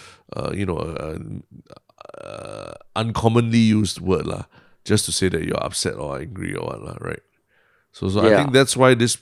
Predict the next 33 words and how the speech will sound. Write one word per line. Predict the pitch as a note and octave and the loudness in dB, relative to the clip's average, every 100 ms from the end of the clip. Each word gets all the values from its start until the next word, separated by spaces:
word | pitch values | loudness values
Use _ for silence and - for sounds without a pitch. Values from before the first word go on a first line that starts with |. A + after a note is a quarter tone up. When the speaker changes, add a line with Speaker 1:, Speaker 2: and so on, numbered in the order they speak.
| - | -6
Speaker 1:
it | G2 | 0
was | G2+ G2 | 0 2
just | A#2+ | 2
a | A2 | 2
perfect | G#2+ G2 G2 | 0 0 -2
storm | - F#2+ F#2+ | -2 0 0
of | F2 | 0
everything, | F2+ F#2 | -2 -4
and | F#2 | -2
that's | G2 G2+ G2+ | 0 0 4
why | F#2+ F#2+ F#2 _ - _ - | 6 6 2 _ -20 _ -20
people | - F#2+ | -6 -2
were | F2 | -2
searching | - E2+ - F2 F2+ | -2 -4 -4 -6 -6
it | - | -8
and, | - - | -10 -12
and | - - | -12 -8
trying | E2+ E2+ | -4 -4
to | F#2 | -4
find | - - E2+ E2+ | -10 -6 -4 -4
out | D2+ | -4
more | E2+ E2 | -4 -4
about | - - | -6 -8
it, | - | -12
lah. | - E2 _ _ _ _ _ _ _ - - _ _ _ _ | -10 -12 _ _ _ _ _ _ _ -20 -20 _ _ _ _
Speaker 2:
And | D#3 F3 | -2 0
I | |
guess | F#3 B3 - | 2 0 0
as | B2+ A2+ | -2 2
a | G#2 | 2
word | G2 G#2+ D3 D3+ | 2 6 6 8
also, | A2 A2+ C3 B2+ | 4 2 4 4
it's, | - G2 _ - - | 4 2 _ -8 -8